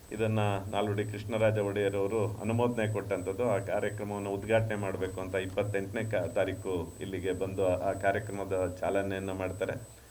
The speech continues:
ಮತ್ತು ಇವತ್ತಿನ ದಿನ ಸಹಕಾರ ಸಂಘಗಳ ಸಮಸ್ಯೆಗಳೇನೋ, ಇದರ ಪರಿಹಾರ ಏನು, ಇದ್ರ ಬಗ್ಗೆ ಪರಿಣಿತರಿಂದ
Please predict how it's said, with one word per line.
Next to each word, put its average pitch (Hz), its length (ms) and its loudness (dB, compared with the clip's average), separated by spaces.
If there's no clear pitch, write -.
ಮತ್ತು 143 320 6
ಇವತ್ತಿನ 156 580 6
ದಿನ 143 440 4
ಸಹಕಾರ 127 520 6
ಸಂಘಗಳ 131 460 2
ಸಮಸ್ಯೆಗಳೇನೋ, 139 1000 2
ಇದರ 135 260 8
ಪರಿಹಾರ 139 500 10
ಏನು, 135 440 8
ಇದ್ರ 127 200 4
ಬಗ್ಗೆ 151 600 6
ಪರಿಣಿತರಿಂದ 143 680 4